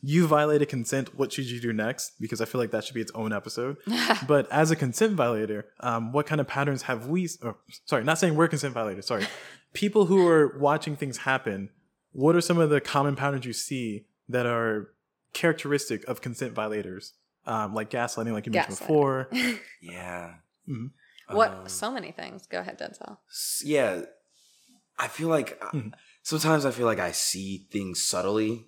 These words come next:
Speaker 1: Mm-hmm.
Speaker 3: Like, I'm a very observant person, and there's just, like, certain cues I
Speaker 1: Yeah.
Speaker 3: just get from people, whether it's, like, you know, mannerisms or the way that they interact with people. It just, it just tips my eye.
Speaker 2: Yeah.
Speaker 3: Like, if there's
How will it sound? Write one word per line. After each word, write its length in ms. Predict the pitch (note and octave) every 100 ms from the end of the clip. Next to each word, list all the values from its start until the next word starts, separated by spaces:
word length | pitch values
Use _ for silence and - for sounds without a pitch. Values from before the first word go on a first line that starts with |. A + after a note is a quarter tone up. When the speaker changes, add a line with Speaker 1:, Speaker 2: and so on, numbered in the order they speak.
| -
Speaker 1:
Mm-hmm. 140 | C#3+
Speaker 3:
Like, 120 | F#2+
I'm 80 | F#2+
a 40 | F2
very 280 | G2+ G2+
observant 540 | F#2 D2+ G2 F#2+ F2+ -
person, 400 | F2+ F2+ - F2+
and 120 | F2
there's 180 | F2 E2
just, 240 | G2 F2+
like, 400 | F2+ E2 D#2 - _ _ _ _
certain 440 | - - A2 F#2 F2
cues 720 | - - A2+ A2+ A2+ G#2+ - A#2
I 60 |
Speaker 1:
Yeah. 60 | G#2
Speaker 3:
just 280 | F#2+ - -
get 320 | G2+ F#2+ -
from 160 | A#2 G#2
people, 400 | A#2 A2 G2+ G2
whether 280 | G2 F2+
it's, 180 | F2 -
like, 160 | - D#2 - _ _ _ _
you 100 | -
know, 80 | - F3+
mannerisms 840 | F3 B2+ B2+ B2+ A#2+ A2 A2+ A2+
or 80 | G2+
the 80 | F2+
way 200 | F2 G2+
that 140 | G2 F2
they 100 | F2
interact 600 | - G2+ F2+ F2+ F#2 -
with 160 | G#2
people. 400 | - A2 A2 A2+ -
It 100 | A2+
just, 300 | B2+ B2+ - - - _
it 80 | B2+
just 260 | B2+ - -
tips 300 | C#3 - B2
my 200 | G#2+ F2+
eye. 400 | F2+ F2+ D#2+ G1+ -
Speaker 2:
Yeah. 220 | D3+ F2
Speaker 3:
Like, 340 | F#2 F2+ F2+ -
if 160 | G#2 G2
there's 840 | F#2+ G#2 G2+ G2 F2+ E2+ - -